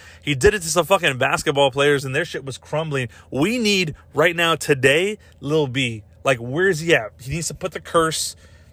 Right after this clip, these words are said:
on fucking Russia and China to get them to, s-, like, slow down, something. Get the, get them all fucked up. Let them get in their head. They're like, you know, fucking Putin's like,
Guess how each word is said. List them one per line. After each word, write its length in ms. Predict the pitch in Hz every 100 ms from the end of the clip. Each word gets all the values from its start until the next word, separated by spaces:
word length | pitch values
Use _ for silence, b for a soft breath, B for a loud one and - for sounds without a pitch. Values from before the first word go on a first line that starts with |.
| b - -
on 120 | 135
fucking 320 | 120 156 147 135
Russia 560 | 143 160 170 160 156 - b
and 120 | 123 123
China 580 | - 147 143 139 135 - b -
to 80 |
get 140 | 123 139
them 120 | 147
to, 40 |
s-, 260 | 123 - - - -
like, 220 | 123 110 - -
slow 400 | - - 185 190
down, 300 | 160 143 98
something. 440 | 107 170 147 117 113
Get 200 | 120 -
the, 100 | 147 - - - - - -
get 200 | 190 175
them 140 | 185
all 200 | 156 175
fucked 360 | - 147 120 -
up. 140 | 117
Let 100 | 135
them 140 | 160 156
get 100 | 160
in 60 |
their 100 | 147
head. 200 | 123 143
They're 100 | 131
like, 180 | 127 117 - b b b b b b b b b b - -
you 100 | 170
know, 180 | 143 131
fucking 300 | 170 151 123
Putin's 320 | 170 175 147
like, 200 | 143